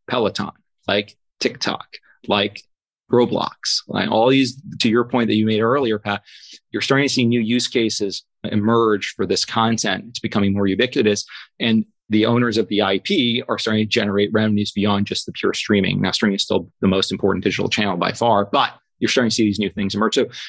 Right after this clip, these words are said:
for an artist, there is a lot more complexity to distributing your product now. It's not just about what are my C D sales in the various retail channels. It's that retail is still a not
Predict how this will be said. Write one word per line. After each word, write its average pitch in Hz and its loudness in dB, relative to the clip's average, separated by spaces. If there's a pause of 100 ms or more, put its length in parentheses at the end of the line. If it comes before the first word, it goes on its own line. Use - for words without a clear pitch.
(120)
for 127 4
an 113 0
artist, 139 0 (360)
there 127 4
is 117 0
a 113 0
lot 120 0 (140)
more 127 0
complexity 123 0
to 107 2
distributing 113 2
your 104 2
product 131 0
now. 101 -4
It's - -4
not 110 2
just 113 0
about 104 2
what 107 2
are 107 0
my 104 0
C - -4
D 107 -2
sales 104 0
in 95 -2
the 98 -4
various 98 0
retail 131 0
channels. 95 -2 (300)
It's - 0
that 117 0
retail 113 2
is - -2
still 107 0
a 98 -2
not 101 -2